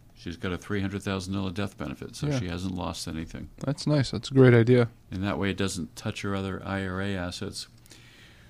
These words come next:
Speaker 1: Well, Mike, I'd like to thank you for your words of wisdom today, and, um, I'd like to thank you for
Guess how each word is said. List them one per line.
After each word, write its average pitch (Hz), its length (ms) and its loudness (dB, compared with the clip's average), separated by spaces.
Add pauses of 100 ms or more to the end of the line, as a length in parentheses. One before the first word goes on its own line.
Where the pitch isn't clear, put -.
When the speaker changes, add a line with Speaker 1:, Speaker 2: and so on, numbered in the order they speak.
(140)
Speaker 1:
Well, 127 280 2 (260)
Mike, 135 220 2
I'd 143 100 -2
like 190 140 -4
to 190 80 -6
thank 123 320 -2
you 113 120 2
for 95 340 -2 (280)
your 107 220 0
words 107 360 2
of 98 120 -4
wisdom 104 400 -2
today, 98 600 -2 (100)
and, 87 640 -8 (1040)
um, 87 580 -10 (100)
I'd 95 100 -8
like 110 140 -4
to 95 100 -12
thank 101 320 -4
you 92 140 -4
for 90 320 -8